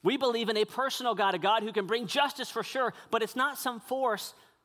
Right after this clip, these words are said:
called karma. Think of some other ways that we incorporate things into Christianity and make a religious stew. We were brainstorming as a staff,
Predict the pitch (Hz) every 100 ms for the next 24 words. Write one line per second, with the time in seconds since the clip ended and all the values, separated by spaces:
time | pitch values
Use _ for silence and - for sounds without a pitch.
0 | _ - 185 185 - 196 208 175 - -
1 | _ _ _ _ _ _ _ _ _ _
2 | _ _ _ _ _ _ _ _ _ _
3 | - _ 226 320 - 285 247 294 247 202
4 | 175 156 190 180 190 180 - 202 185 185
5 | 170 156 - _ _ - 196 190 185 175
6 | 156 - 180 175 165 160 151 147 165 170
7 | 147 147 156 143 - 165 156 123 - -
8 | _ _ _ _ _ _ _ _ 170 175
9 | 135 170 196 - 185 175 165 147 - 175
10 | 165